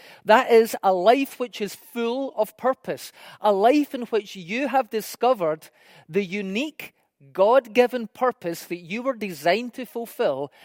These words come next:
and you are beginning to live that life, and the blessing of personal fulfillment that you will find in that.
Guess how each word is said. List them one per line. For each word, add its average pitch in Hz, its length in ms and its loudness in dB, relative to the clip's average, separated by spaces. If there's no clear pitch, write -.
and 185 180 -4
you 185 160 0
are 175 100 2
beginning 190 680 -2
to 170 180 -10
live 156 520 -2
that 143 380 -2
life, 143 500 -6
and 160 140 -10
the 156 80 -8
blessing 170 580 -4
of 156 320 -8
personal 202 500 -4
fulfillment 175 720 -6
that 160 160 -8
you 160 140 -8
will 147 120 -8
find 160 360 -4
in 147 160 -10
that. 135 300 -4